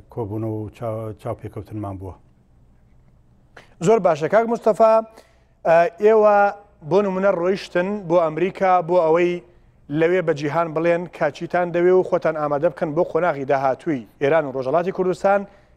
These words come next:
Speaker 2: یان بە بانگهێشتی فەرمی ئێوە بانگهێشت کراون و لەسەر داوای بانگهێشتی ئەوان ڕۆیشتون؟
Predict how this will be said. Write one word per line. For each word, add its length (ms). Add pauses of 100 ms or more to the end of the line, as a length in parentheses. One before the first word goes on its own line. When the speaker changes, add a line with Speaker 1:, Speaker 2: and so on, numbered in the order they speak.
(100)
Speaker 2:
یان 400 (380)
بە 80 (120)
بانگهێشتی 640 (120)
فەرمی 380 (340)
ئێوە 320 (200)
بانگهێشت 500
کراون 360
و 100 (260)
لەسەر 260 (140)
داوای 320
بانگهێشتی 420
ئەوان 260
ڕۆیشتون؟ 380